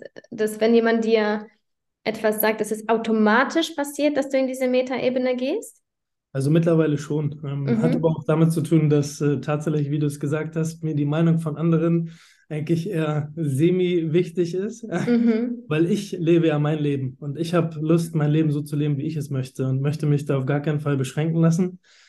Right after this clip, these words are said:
Speaker 2: Äh, ich nehme natürlich gerne Meinung anderer an, aber halt nur, wenn's mich weiterbringt.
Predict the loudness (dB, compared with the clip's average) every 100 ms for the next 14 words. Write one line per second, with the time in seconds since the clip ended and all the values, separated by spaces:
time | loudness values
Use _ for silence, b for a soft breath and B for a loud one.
0 | b -8 -4 0 4 8 8 6 2 2
1 | 2 4 2 0 0 0 -2 -4 -2 -2
2 | -4 -2 -2 -2 -2 -4 -4 -4 -2 -4
3 | -4 -8 -6 -4 -2 -4 -4 -8